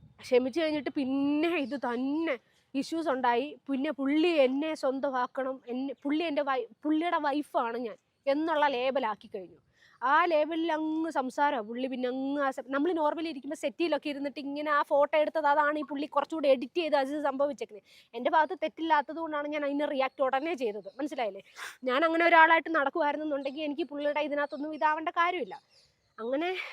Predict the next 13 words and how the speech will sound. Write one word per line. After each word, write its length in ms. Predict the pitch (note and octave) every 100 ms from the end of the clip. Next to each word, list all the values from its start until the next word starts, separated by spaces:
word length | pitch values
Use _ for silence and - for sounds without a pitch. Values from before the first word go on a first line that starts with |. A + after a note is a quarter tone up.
| - D4+
ലാസ്റ്റ്, 440 | C#4 C4 - D#4+
ഏ, 560 | E4 D#4+ C4 B3+ C4 C4 - B3
പിന്നെ 280 | C4 B3+ D4
ഇതുപോലെ 400 | D#4+ C4 C4+ C4+
തന്നെ 200 | C4+ C#4
എന്നെ 220 | C4 C4
ഭീ-, 260 | C4+ C4 A#3+ _ - _
ഭീഷണിപ്പെടുത്തുന്ന 720 | B3+ C#4 B3 D4 C#4 B3+ C4+ C4
പോലത്തെ 260 | C4 B3+
സംസാരവും 540 | C4+ B3 A#3 B3 B3+ C4+
കാര്യങ്ങളും 440 | A#3 A#3 C4+ B3
ഒക്കെ 140 | A#3
ആയപ്പോൾ 300 | A#3+ A#3 C4+